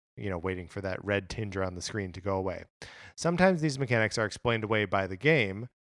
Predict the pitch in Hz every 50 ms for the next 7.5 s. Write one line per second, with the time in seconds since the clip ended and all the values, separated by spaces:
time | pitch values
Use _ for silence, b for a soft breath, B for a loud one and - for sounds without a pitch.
0 | _ - 107 101 98 92 92 90 95 - 104 113 104 90 104 98 92 101 104 95
1 | 92 90 101 107 98 104 98 90 - 110 107 98 98 104 107 98 95 87 - -
2 | 104 98 92 92 85 - - 110 107 95 - - 113 107 98 - 107 101 95 90
3 | - 104 98 101 107 110 101 101 101 95 95 90 90 - - - 101 98 87 -
4 | 117 113 107 - - 92 - - - 95 90 90 87 - _ - B B B B
5 | B B 107 104 107 - 104 107 113 120 127 123 - 131 123 113 107 113 117 110
6 | 98 - 120 113 - 110 107 101 90 107 98 98 - - - 156 156 - - 117
7 | 104 101 90 98 90 87 87 85 85